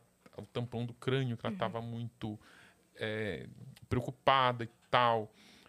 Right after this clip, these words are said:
Speaker 1: Aí eles vão passear e ela diz, acha uma jo-, um, uma joia caríssima, que era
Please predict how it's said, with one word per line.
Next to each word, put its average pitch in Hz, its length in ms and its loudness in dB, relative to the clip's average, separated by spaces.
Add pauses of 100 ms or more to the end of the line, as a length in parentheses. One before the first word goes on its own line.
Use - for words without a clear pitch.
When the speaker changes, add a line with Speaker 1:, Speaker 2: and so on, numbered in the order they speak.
(280)
Speaker 1:
Aí 131 140 4
eles 143 200 0
vão 139 120 2
passear 139 580 4
e 135 80 0
ela 127 220 2
diz, 123 400 -4 (220)
acha 127 260 2
uma 127 160 2
jo-, 104 220 -8
um, 113 440 -6 (280)
uma 120 240 0
joia 117 380 2
caríssima, 131 540 -2
que - 160 -8
era 107 180 -2